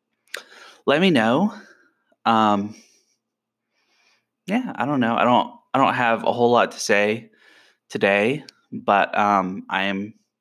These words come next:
I'm back. I'm feeling a little better. I'm gonna do some more podcasting.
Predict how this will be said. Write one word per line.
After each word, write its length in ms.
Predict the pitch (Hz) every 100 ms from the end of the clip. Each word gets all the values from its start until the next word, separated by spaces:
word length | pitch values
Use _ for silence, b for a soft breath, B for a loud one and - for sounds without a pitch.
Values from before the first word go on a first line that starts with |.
| _ b b b b b b b _
I'm 280 | - 101 104
back. 520 | 101 120 151 - 82 - -
I'm 180 | 110 110
feeling 320 | 120 113 117
a 80 | 117
little 180 | 113
better. 540 | 113 120 127 156 180 175 B B B -
I'm 360 | 107 104 104
gonna 680 | 95 107 107 107 107 104 107 104
do 220 | 113 110
some 200 | 110 117
more 160 | 110 113
podcasting. 840 | 117 120 127 151 156 - 180 196